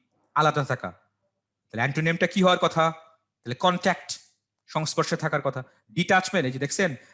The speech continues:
আপনারা ধরা খাবেন এটা, এটার মধ্যে। অ্যাটাচমেন্ট মানে সংযুক্ত, ডিট-, ডিট্যাচমেন্ট মানে হচ্ছে আলাদা। বলছে আইসোলেশনের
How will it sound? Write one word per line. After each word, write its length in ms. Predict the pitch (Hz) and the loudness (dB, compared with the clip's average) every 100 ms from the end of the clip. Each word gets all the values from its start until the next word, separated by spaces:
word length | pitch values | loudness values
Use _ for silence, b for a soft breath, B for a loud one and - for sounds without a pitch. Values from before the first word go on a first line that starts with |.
| B | B
আপনারা 260 | 139 165 160 | -2 0 2
ধরা 220 | 147 156 | 2 2
খাবেন 220 | 160 160 | 2 0
এটা, 100 | 139 | -2
এটার 240 | 139 147 | -2 -2
মধ্যে। 260 | 131 110 101 - b - | -4 -6 -10 -18 b -4
অ্যাটাচমেন্ট 500 | 185 226 - 233 214 | 0 0 0 -2 0
মানে 140 | 208 | 0
সংযুক্ত, 600 | - 214 196 185 - 123 - B B | 0 0 -2 -4 -4 -4 -4 B B
ডিট-, 160 | 127 180 | -14 -10
ডিট্যাচমেন্ট 480 | 147 214 196 226 208 | -4 -2 0 0 0
মানে 100 | 208 | 0
হচ্ছে 140 | 202 | 0
আলাদা। 480 | 190 185 170 135 101 | 2 4 4 2 0
বলছে 360 | 104 156 - 190 | -2 -4 0 2
আইসোলেশনের 640 | 180 185 190 190 208 214 | 2 2 -2 -2 -2 -4